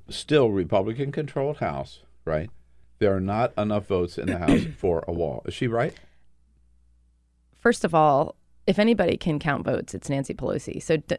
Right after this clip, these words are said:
Speaker 2: just as a baseline, if she's talking about vote counts,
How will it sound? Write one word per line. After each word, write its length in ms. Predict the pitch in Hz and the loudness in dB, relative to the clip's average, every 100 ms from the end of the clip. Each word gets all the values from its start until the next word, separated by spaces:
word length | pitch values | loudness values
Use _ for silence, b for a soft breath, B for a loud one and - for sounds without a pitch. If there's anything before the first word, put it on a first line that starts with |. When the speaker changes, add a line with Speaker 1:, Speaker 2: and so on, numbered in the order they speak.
| 165 | -2
Speaker 2:
just 320 | 185 160 - - | 0 0 -2 0
as 120 | 180 | 2
a 60 | |
baseline, 760 | 160 170 170 220 214 247 320 311 - | 4 4 4 2 0 2 0 0 -2
if 100 | 170 | 0
she's 220 | 254 240 | 0 2
talking 340 | 226 226 214 | 0 0 0
about 240 | 170 156 - | 2 0 2
vote 200 | 160 - | 0 0
counts, 460 | - 269 269 - | 0 0 -2 -6